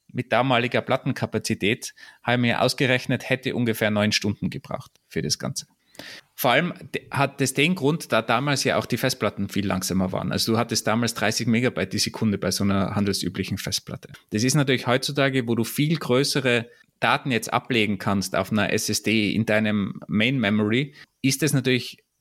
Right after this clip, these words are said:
nicht mehr so wichtig und du hast andere Bottlenecks heutzutage. Das heißt, da kannst du natürlich ganz anders arbeiten als damals. Und das ist vielleicht auch ein Grund, warum MapReduce in der klassischen Anwendung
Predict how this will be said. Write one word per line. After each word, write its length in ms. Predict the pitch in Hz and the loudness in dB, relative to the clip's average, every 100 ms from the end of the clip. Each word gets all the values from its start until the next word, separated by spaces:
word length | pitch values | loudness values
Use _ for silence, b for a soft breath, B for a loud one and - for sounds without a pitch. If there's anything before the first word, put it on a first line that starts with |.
| - | -2
nicht 380 | 127 147 147 | 2 2 2
mehr 100 | 151 | 0
so 260 | 123 139 131 | 0 2 2
wichtig 440 | 143 - 165 151 | 0 0 -2 0
und 180 | - 117 | 0 0
du 60 | 120 | 2
hast 260 | 117 - | 0 0
andere 300 | 107 131 123 | 0 2 2
Bottlenecks 560 | 113 117 120 101 92 - | 0 0 0 0 -2 -2
heutzutage. 600 | 98 95 101 - - - B B B | -2 -2 -2 -4 -4 -10 B B B
Das 180 | 110 110 | 0 2
heißt, 400 | 110 - - _ _ _ | 2 0 -10 _ _ _
da 140 | 113 107 | -2 0
kannst 220 | 151 143 | 0 2
du 40 | |
natürlich 320 | 135 117 117 | 2 2 2
ganz 220 | 120 120 - | 0 0 2
anders 320 | 104 117 - | 0 0 0
arbeiten 500 | 101 104 90 - 76 | 0 0 0 -2 -6
als 160 | - | -4
damals. 540 | - 82 71 - - - B B | -2 -2 -4 -6 -8 -8 B B
Und 160 | - 101 | -4 0
das 120 | 139 | 0
ist 120 | 151 | 0
vielleicht 300 | - 143 135 | 0 0 2
auch 100 | 127 | -2
ein 320 | - 113 151 | 0 0 0
Grund, 400 | 143 135 170 185 | 0 2 2 0
warum 260 | 131 120 127 | 0 0 2
MapReduce 920 | 120 135 143 127 117 135 160 - - | 2 0 -4 -2 0 2 0 -6 -8
in 220 | - 101 98 | -2 0 0
der 100 | 82 | -2
klassischen 640 | - 123 143 - - 135 | -2 0 0 -2 0 0
Anwendung 680 | 92 131 131 135 131 135 | 0 2 2 2 2 0